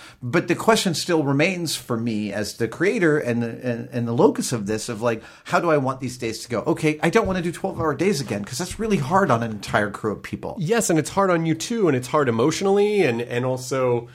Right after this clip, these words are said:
Speaker 2: you know, as we, as we s-, start to get older, kinda having these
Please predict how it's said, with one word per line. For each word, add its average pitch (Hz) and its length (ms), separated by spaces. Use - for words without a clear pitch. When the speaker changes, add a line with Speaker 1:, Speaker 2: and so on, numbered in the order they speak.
Speaker 2:
you 330 60
know, 220 160
as 185 160
we, 185 600
as 170 160
we 180 120
s-, 156 100
start - 640
to 170 100
get 151 140
older, 151 560
kinda 185 240
having 165 280
these 151 380